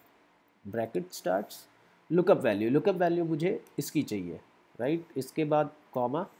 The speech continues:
table array, table array मैं यहाँ से select कर लेता हूँ, ये पूरा table array है जिसमें से मुझे data pick करना है, right friends।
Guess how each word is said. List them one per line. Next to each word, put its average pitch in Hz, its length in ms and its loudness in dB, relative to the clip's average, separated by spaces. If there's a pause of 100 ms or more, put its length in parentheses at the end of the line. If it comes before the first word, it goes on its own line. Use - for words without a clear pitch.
(140)
table 151 340 4
array, 180 220 0 (960)
table 160 260 4
array 180 200 4
मैं 180 120 2
यहाँ 139 200 0
से 151 140 -6
select 147 320 0
कर 147 100 2
लेता 147 260 2
हूँ, 185 200 -4 (1000)
ये 139 140 -4
पूरा 143 260 0
table 139 280 0
array 139 160 0
है 143 160 -4
जिसमें 143 280 -4
से 139 120 -6
मुझे 135 180 -2
data 117 240 -4
pick 127 220 -8
करना 123 260 -6
है, 156 160 -8 (800)
right 131 240 -4
friends। 151 300 -8